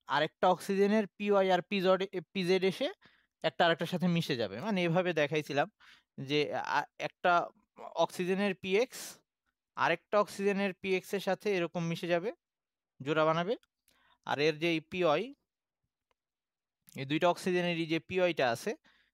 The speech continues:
এদের মধ্যে পাশাপাশি অধিক্রমণ হয়ে দ্বিবন্ধনটা হবে। তো এই ক্ষেত্রে কিন্তু আমরা কোনো রকম সংকরণ, আহ, বিবেচনা করি নাই পাই বন্ধন,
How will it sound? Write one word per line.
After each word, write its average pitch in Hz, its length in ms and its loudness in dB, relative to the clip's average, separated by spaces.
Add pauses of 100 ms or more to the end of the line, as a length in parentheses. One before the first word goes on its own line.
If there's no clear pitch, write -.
(400)
এদের 170 240 0
মধ্যে 180 380 -2 (340)
পাশাপাশি 156 480 0
অধিক্রমণ 160 460 -2
হয়ে 196 260 -4 (1040)
দ্বিবন্ধনটা 139 720 0
হবে। 110 220 -8 (120)
তো 156 100 -6
এই 185 140 2
ক্ষেত্রে 226 300 -2
কিন্তু 226 180 0
আমরা 208 200 2
কোনো 226 280 0
রকম 214 240 -2
সংকরণ, 214 540 2 (600)
আহ, 147 260 2
বিবেচনা 170 420 2
করি 147 180 -2
নাই 104 300 -6
পাই 160 160 4
বন্ধন, 160 420 -2